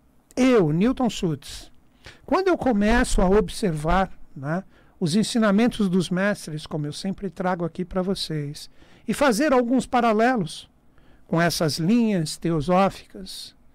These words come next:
eubióticas, que eu gosto de ver, antroposóficas, né, eu começo a ter as minhas reflexões, e é isso que eu procuro trazer de uma forma sintética, né.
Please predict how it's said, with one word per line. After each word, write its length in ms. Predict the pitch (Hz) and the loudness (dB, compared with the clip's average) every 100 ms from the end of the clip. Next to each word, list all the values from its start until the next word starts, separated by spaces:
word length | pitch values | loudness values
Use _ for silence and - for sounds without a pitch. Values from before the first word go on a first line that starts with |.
| _ | _
eubióticas, 840 | - 156 160 165 180 160 - 185 - | -8 -4 -2 -2 -4 -6 -12 -14 -12
que 100 | - | -10
eu 60 | 151 | -4
gosto 400 | 151 156 151 131 | -2 -2 -2 -8
de 140 | 139 | -12
ver, 340 | 123 147 175 - _ - | -8 -6 -6 -8 _ -12
antroposóficas, 1300 | 151 147 170 - 147 127 160 190 180 165 - 190 - - - - - - | -8 -6 -6 -6 -6 -2 2 2 0 -6 -14 -14 -16 -18 -20 -20 -20 -8
né, 200 | 151 220 - - - - | -2 -2 -4 -18 -6 -2
eu 120 | 254 | 0
começo 580 | 330 330 302 330 - 381 | 2 4 4 4 2 -2
a 60 | |
ter 240 | - 392 494 | 0 -4 -2
as 140 | 330 | -4
minhas 240 | - 311 - | 0 0 0
reflexões, 800 | 311 294 302 - - 269 226 165 | -2 -2 -4 -4 -4 -2 -2 -2
e 60 | |
é 80 | 175 | 0
isso 220 | 214 226 | 0 -2
que 80 | - | -6
eu 40 | 208 | -6
procuro 340 | 247 233 220 | -4 -4 -2
trazer 440 | 240 240 175 226 | 0 -2 0 0
de 100 | 196 | 0
uma 120 | 196 170 | -2 -2
forma 380 | - 165 151 | -2 0 0
sintética, 920 | 139 - 202 - 185 208 - - 277 - - | -2 -2 -4 0 -2 -2 -8 -14 -14 -16 -10
né. 200 | 156 | -8